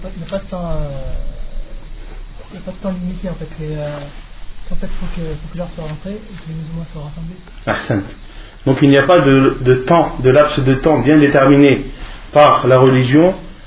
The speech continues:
Speaker 2: euh, qui déterminerait le temps séparant al-adhan de l'iqama. La, les, la seule chose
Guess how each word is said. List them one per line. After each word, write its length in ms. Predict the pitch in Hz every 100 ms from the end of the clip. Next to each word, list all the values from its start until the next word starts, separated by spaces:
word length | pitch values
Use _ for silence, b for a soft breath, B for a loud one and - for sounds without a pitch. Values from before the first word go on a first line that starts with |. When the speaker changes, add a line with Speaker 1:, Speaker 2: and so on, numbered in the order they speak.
| b b b b - -
Speaker 2:
euh, 840 | 117 120 117 113 113 113 - - -
qui 100 | 139
déterminerait 1040 | 127 147 151 139 143 151 135 135 160 170 165 - - -
le 240 | 123 131
temps 300 | - 165 170 - - - - - -
séparant 680 | - - 143 139 131 147 151
al-adhan 480 | 131 127 131 143 147
de 100 | 123
l'iqama. 580 | 127 135 139 113 104 - B B B B -
La, 280 | 127 127
les, 200 | 135 135 131 -
la 120 | 135
seule 260 | - 180 160
chose 520 | - 170 156 - -